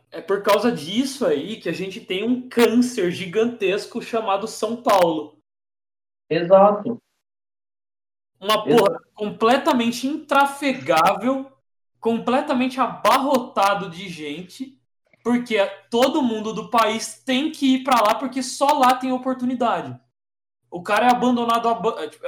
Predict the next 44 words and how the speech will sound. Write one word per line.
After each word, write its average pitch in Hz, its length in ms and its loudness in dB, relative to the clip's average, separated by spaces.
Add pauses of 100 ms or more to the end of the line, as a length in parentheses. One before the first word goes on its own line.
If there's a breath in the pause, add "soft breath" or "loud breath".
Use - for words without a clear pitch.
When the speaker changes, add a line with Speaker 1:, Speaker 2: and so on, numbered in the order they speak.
Speaker 1:
o 160 60 -14
cara 190 160 -2
é 226 40 0
obrigado 226 520 0
a 233 60 -2
abandonar 220 640 0
o 233 80 -2
Nordeste 185 600 -4
dele, 165 360 -8
o 160 80 -12
centro, 160 800 -10 (200)
o 143 100 -14
norte, 151 560 -2
qualquer 175 320 -8
que - 80 -16
seja 180 300 -8
o 175 40 -8
lugar, 156 580 -6 (800)
pra 196 160 4
vir 214 200 -4
pra 269 220 0
cá, - 580 -2 (720)
pra 190 140 0
tentar 233 300 0
achar 240 180 0
uma 247 120 -2
oportunidade, 247 760 -2
porque - 220 -10
não, 262 200 -4
porque 226 200 -6
não 247 240 -4
tem 226 180 -2
na 247 200 0
terra 240 240 -2
dele. 156 420 -6
Por 285 240 -4
que 349 160 -6
que 330 120 -6
não 302 220 -4
tem 240 140 -4
na 196 120 -4
terra 180 220 -2
dele, 143 240 -8
mano? 120 220 -10